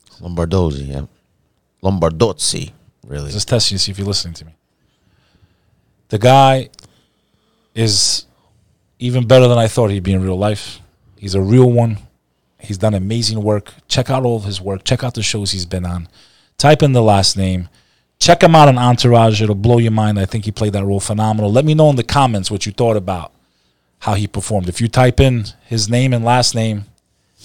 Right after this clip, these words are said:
Speaker 2: and you go look at that scene, I promise you, you're gonna understand what we were talking about.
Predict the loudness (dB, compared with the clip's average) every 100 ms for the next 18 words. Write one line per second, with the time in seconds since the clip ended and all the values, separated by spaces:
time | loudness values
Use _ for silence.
0 | -20 -12 -6 -4 0 0 2 0 -2 -2
1 | -2 0 -2 -2 -4 -2 0 0 0 -4
2 | -6 -8 -6 -4 -2 -4 -4 -4 -4 -4
3 | -6 -4 -2 -2 -4 -6 -8 -10